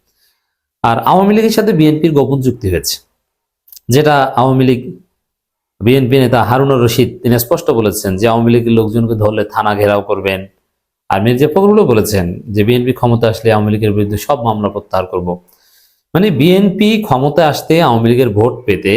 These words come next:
আওয়ামী লীগের সাথে চুক্তি করেছে যে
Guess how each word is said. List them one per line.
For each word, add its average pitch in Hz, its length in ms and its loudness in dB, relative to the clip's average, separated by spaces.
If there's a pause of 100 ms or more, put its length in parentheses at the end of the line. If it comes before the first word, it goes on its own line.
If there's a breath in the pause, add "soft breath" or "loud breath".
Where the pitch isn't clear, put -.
(160)
আওয়ামী 104 240 0
লীগের 123 160 2
সাথে 127 220 -4
চুক্তি 139 380 -4
করেছে 95 400 -2 (720)
যে 101 180 2